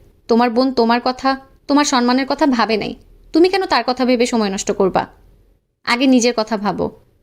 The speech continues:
শোনো, এক কাজ করি আমরা, মিতুর খাবারের সাথে বিষ মিশিয়ে খাইয়ে দিব। বাচ্চাটাও মরে যাবে,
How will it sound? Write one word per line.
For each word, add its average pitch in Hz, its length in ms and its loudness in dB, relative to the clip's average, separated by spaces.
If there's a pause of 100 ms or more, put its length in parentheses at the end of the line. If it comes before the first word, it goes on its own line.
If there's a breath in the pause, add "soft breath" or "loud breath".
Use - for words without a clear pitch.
শোনো, 269 600 0
এক 240 180 -6
কাজ 220 220 -2
করি 220 220 0
আমরা, 185 260 -4 (360)
মিতুর 240 240 2
খাবারের 220 360 2
সাথে 277 240 0
বিষ 240 260 0
মিশিয়ে - 240 0
খাইয়ে 208 340 2
দিব। - 240 -4 (500)
বাচ্চাটাও 233 440 0
মরে 311 200 4
যাবে, 320 240 0